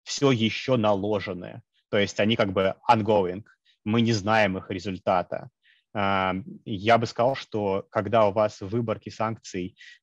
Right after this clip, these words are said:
а, санкции все еще продолжают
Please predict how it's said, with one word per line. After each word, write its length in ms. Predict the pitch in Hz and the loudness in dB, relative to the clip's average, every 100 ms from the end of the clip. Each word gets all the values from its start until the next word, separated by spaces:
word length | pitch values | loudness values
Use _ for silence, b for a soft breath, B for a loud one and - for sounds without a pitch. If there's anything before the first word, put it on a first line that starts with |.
| - | -2
а, 200 | 92 92 - _ _ | 0 0 -2 _ _
санкции 360 | - 123 - 107 | 0 0 2 0
все 180 | - 110 | 2 0
еще 180 | - | 0
продолжают 840 | 101 104 98 101 101 110 101 92 | -4 0 0 0 0 2 2 0